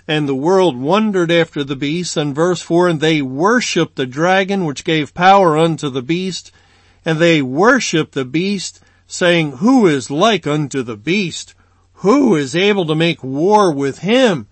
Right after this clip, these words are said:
Well, it implied in that, as we had thought, that Christ was the one able. Christ is the one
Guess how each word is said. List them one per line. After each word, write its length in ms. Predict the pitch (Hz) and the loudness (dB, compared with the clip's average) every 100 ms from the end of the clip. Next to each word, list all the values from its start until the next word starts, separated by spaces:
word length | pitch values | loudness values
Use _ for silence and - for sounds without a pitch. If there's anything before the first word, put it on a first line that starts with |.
| _ _ _ _ | _ _ _ _
Well, 340 | 127 135 131 123 | -10 -6 -6 -6
it 220 | 135 131 _ _ | -10 -10 _ _
implied 640 | 165 143 123 165 180 208 160 | -8 -6 -4 2 4 4 2
in 140 | 135 | -2
that, 260 | 139 170 185 | -2 -2 0
as 200 | 147 120 | -2 -4
we 180 | 147 | -4
had 260 | 135 147 127 | -2 -2 -4
thought, 460 | - 165 226 202 - _ _ _ _ _ _ - | -2 2 2 0 -6 _ _ _ _ _ _ -2
that 280 | 156 156 | 2 2
Christ 600 | - - 180 214 160 - _ _ _ _ _ | 0 -2 0 0 -4 -12 _ _ _ _ _
was 200 | 170 165 | 2 2
the 120 | 147 | 0
one 280 | 156 151 147 | 0 0 0
able. 400 | 156 160 127 110 | 0 0 -2 -6
Christ 480 | - 185 240 196 - | -2 0 0 -2 0
is 220 | 175 135 | 0 0
the 80 | 156 | -2
one 340 | 156 160 135 | 0 0 -2